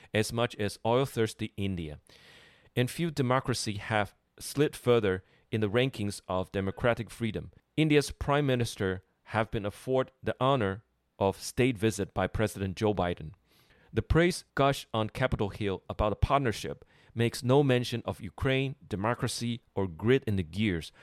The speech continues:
of America's new best friendship，里面的关键词有三个，第一个是 prop up，P R O P，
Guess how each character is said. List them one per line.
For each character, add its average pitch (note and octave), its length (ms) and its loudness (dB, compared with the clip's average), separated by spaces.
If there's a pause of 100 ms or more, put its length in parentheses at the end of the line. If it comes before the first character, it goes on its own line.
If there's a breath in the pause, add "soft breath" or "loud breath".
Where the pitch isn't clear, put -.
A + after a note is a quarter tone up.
(320 loud breath)
of A2+ 180 0
America's B2 480 0
new C3+ 240 2
best A#2 280 2
friendship， - 520 -4
里 G#2+ 120 -8
面 C3+ 100 0
的 B2 60 -2
关 C#3+ 180 2
键 C#3 160 2
词 F#2 320 -8
有 F2 180 -4
三 A2 240 0
个， F2 180 -4
第 B2+ 120 -6
一 A#2 40 -4
个 A2 80 2
是 - 140 -8
prop B2+ 360 2
up，P A#2+ 360 -2
R G2+ 140 4
O A#2 200 0
P， A2+ 280 -2